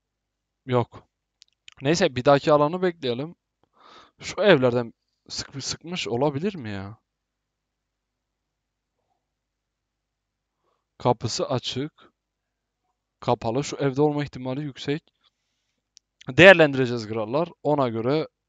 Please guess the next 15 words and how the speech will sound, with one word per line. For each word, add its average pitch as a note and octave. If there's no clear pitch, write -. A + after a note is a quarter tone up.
bir B2
şeyler A#2
yapacağız. A#2+
Haydi A#2
bakalım. B2
Haydi G#2+
bakalım. A2
Hadi C#3
alan. E3
Alan. D3+
Yine G3
mi C#4+
bana F#3+
verdin D3+
alanı? G#3+